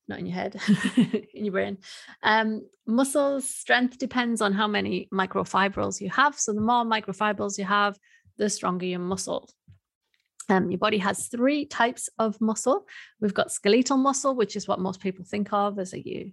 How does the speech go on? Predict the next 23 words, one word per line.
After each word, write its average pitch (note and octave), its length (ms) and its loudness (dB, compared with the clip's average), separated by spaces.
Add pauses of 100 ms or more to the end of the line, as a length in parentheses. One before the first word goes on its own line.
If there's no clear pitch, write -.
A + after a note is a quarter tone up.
the, G#3 200 -4 (100)
the G#3 100 2
body's, G#3 420 -2
the G#3 200 0
muscles G#3 420 0
that - 180 -2
move G#3 380 4
your G3 100 -4
skeleton G#3 640 0
around. G#3+ 480 2
And - 380 -20
that's C4+ 220 2
all C#4+ 180 6
they're C#4 100 4
there B3 220 2
for, F3+ 260 -2
really, F#3+ 300 -2
just - 220 -12
to G3+ 120 -4
move G#3 420 0
you G#3+ 200 0
around G3 340 0
in, F#3+ 200 -2